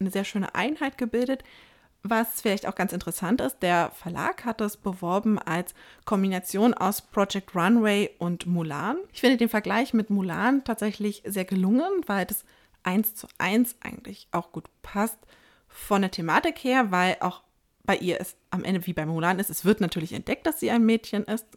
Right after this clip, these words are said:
Das kann ich sagen, ohne zu spoilern. Also es verrät jetzt nicht sehr viel. Ich fand tatsächlich den Vergleich mit Project Runway nicht ganz so gelungen, weil es hier wirklich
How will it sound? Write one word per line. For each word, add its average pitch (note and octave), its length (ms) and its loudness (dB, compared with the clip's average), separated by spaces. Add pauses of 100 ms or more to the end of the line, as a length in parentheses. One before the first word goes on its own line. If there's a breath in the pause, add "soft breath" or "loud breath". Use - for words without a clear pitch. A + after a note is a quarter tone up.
(140)
Das - 220 -12
kann D#3 160 0
ich D#3+ 100 -4
sagen, D3 360 -4
ohne A#3 360 6
zu - 200 -2
spoilern. B3 640 -2 (120)
Also - 200 -20
es - 140 -20
verrät - 340 -8
jetzt - 200 -6
nicht - 180 2
sehr A#3+ 120 6
viel. A#3+ 280 2 (100)
Ich - 160 2
fand C#4+ 180 4
tatsächlich A#3+ 460 2
den G3 160 0
Vergleich G3 360 0
mit G#3+ 120 2
Project F#3+ 360 -4
Runway F3 420 -2
nicht F#3 220 -2
ganz A3+ 320 -2
so B3+ 360 0 (260)
gelungen, A#3+ 640 4
weil F#3 400 0 (640 soft breath)
es G3+ 220 2
hier G3 180 0
wirklich A3+ 380 0